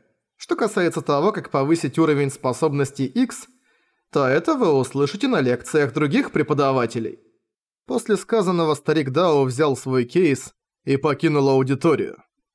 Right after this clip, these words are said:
Ван Джену оставалось лишь пожать плечами. Он был заинтересован в лекциях старика Дао,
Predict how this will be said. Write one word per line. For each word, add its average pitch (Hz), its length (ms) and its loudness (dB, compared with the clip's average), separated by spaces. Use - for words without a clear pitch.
Ван 120 320 -4
Джену 240 260 0
оставалось 196 520 0
лишь 202 160 -2
пожать 123 280 -4
плечами. 185 600 -2
Он 269 200 0
был 240 160 2
заинтересован 226 760 0
в 120 60 -2
лекциях 135 420 -2
старика 127 380 -4
Дао, 151 480 0